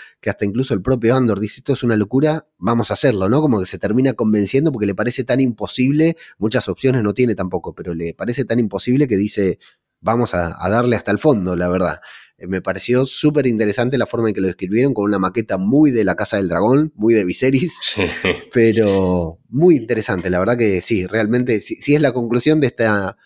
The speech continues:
Speaker 1: eh, segunda tanda de tres episodios, va a estar buenísimo.
Speaker 2: Sí, sí, veremos ahí acción a tope.
Speaker 1: En el buró, eh,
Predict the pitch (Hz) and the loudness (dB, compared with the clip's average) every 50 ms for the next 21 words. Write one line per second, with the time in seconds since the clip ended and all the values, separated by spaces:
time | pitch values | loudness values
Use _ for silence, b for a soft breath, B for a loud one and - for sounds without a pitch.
0 | b b b b b b - 101 98 92 95 92 - - 117 127 143 139 123 117 | b b b b b b -6 -4 -2 -2 -2 -2 -2 -2 0 2 2 2 2 2
1 | - 139 139 127 120 113 104 - 123 131 - 131 101 90 98 - 147 151 170 170 | 2 2 2 4 2 2 2 0 0 0 0 -2 -4 -4 -2 0 2 2 4 4
2 | 147 120 110 110 - - 110 113 107 107 95 82 - - 76 69 78 _ _ _ | 2 2 0 -2 -2 0 0 2 2 0 0 -2 -6 -12 -14 -16 -18 _ _ _
3 | _ _ _ _ - - 82 - 90 78 69 69 76 76 73 - - _ _ - | _ _ _ _ -20 -16 -12 -10 -8 -8 -8 -8 -10 -12 -14 -14 -16 _ _ -8
4 | - 78 78 76 78 80 76 76 76 73 73 - - 80 73 73 71 - 78 71 | -4 -4 -2 -2 -2 -4 -2 0 0 0 -2 -4 -6 -4 -4 -4 -4 -4 -8 -12
5 | - - - - _ _ - 151 156 151 160 170 180 202 214 214 196 - - - | -12 -14 -18 -20 _ _ 2 4 4 6 6 8 8 8 8 6 4 0 -4 0
6 | 139 135 127 123 123 | 2 2 4 2 2